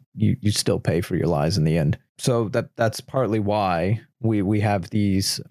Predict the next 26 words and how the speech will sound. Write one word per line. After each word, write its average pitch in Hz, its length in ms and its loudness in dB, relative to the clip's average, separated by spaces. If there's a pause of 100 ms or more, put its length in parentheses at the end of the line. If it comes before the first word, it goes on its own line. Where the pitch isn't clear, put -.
(120)
uh, 92 180 0
market 131 340 2
resets 110 600 0
every 107 500 0
seven 101 320 0
to 107 120 0
eleven 101 280 2
years. 104 460 0 (160)
That, - 240 2
that, - 140 -2 (200)
that's - 200 -2
normal. 71 400 0 (160)
It's - 120 -4
because 98 260 0
of 92 60 2
all 82 160 2
of 71 60 0
that 76 160 0
greed. 85 340 0 (280)
Uh, 104 160 2
and 101 160 2
we've 117 140 0
talked 107 260 -2
about 90 180 0
that 78 160 0
before. 92 500 -2